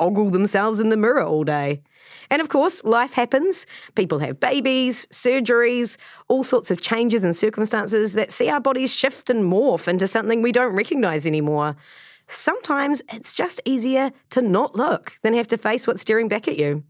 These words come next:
So, with that long list of excuses, it's no wonder we could do a better job when it comes to checking our boobs. And it's not just looking that's important.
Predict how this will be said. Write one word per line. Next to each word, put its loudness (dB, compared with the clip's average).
So, 0
with -2
that -2
long 4
list 0
of 0
excuses, -2
it's 0
no 2
wonder 4
we 2
could -6
do 4
a 2
better 0
job 0
when 2
it -4
comes -4
to 0
checking 0
our 0
boobs. 0
And 0
it's -4
not 0
just -2
looking 0
that's -4
important. -4